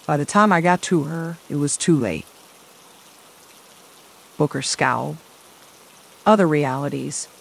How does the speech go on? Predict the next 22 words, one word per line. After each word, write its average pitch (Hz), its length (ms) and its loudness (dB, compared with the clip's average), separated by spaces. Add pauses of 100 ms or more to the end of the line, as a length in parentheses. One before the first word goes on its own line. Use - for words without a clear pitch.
other 185 260 4
versions 123 540 -4
of 139 120 -4
Elizabeth. 139 580 -6 (1040)
Would 165 140 2
he 170 140 2
ever 185 180 2
understand 160 580 -4
it? 233 120 -6 (1080)
So 156 220 -2
coming 185 360 0
here 180 480 0
was 151 180 0
for 170 180 2
a 160 40 4
second 139 380 -2
chance. - 500 -8 (2000)
"Yes, 175 440 2
when 165 120 2
I 160 60 4
found 190 260 4
a 165 60 4